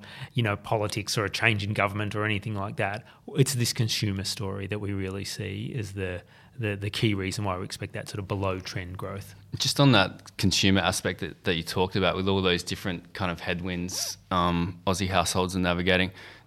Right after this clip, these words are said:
Speaker 2: did, do you lend much weight, if, if we look at that Q two G D P number, uh, which was quite strong and somewhat unexpectedly driven by, um, household consumption,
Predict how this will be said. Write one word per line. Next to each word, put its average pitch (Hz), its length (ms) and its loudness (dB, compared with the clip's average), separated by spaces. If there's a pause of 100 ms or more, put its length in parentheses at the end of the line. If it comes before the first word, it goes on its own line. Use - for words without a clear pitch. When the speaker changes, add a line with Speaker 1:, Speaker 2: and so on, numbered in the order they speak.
Speaker 2:
did, 117 300 0
do 135 100 2
you 131 80 8
lend 160 140 6
much 139 240 4
weight, 104 280 8
if, 117 200 0
if 117 80 0
we 131 80 6
look 147 160 4
at 120 80 0
that 104 160 6
Q 110 160 2
two 95 160 6
G 95 180 2
D 92 140 2
P 90 180 -2
number, 87 460 0 (400)
uh, 92 240 2
which 85 160 -6
was 101 100 -4
quite 104 300 6
strong 92 420 4
and 104 460 4 (180)
somewhat 139 360 6
unexpectedly 95 640 2
driven 90 400 0
by, 87 460 6 (560)
um, 87 540 0
household 90 400 2
consumption, - 640 -4